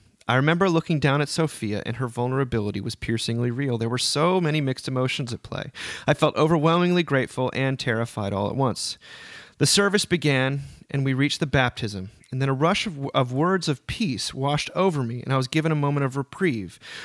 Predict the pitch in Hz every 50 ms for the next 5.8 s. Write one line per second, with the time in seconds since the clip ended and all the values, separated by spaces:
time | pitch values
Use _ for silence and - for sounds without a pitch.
0 | - - - 135 139 170 202 208 175 147 127 - - 120 - 127 - 135 127 127
1 | 131 131 - - - - 131 120 120 117 110 - - 139 117 110 - - - -
2 | _ _ _ _ _ _ _ _ _ _ _ _ - - - - - 151 147 156
3 | 185 202 220 226 - - 214 - - 175 160 165 - - - 156 143 - - 147
4 | 131 127 113 104 95 95 - - _ - - _ - 160 165 - 139 139 127 123
5 | 117 113 120 127 127 131 127 - - - 107 98 - - - -